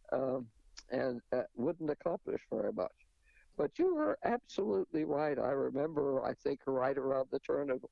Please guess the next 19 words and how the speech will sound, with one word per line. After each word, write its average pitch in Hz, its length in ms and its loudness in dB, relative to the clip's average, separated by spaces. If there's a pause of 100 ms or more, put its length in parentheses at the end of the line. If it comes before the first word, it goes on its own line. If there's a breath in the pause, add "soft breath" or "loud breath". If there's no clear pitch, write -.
our 123 180 4
century, 135 720 0 (540 loud breath)
um, 127 320 2
there 127 260 0
was 139 220 -2
an 143 80 0 (100)
Aus-, - 180 -4 (160)
Australian 139 1000 0
team 170 440 0 (600 soft breath)
that 147 240 0
went 151 200 0
all 151 220 4
the 156 80 4
way 139 200 2
across 151 500 0
Australia, 135 640 2 (120)
which 123 260 -2
is 139 160 0
huge, 165 580 0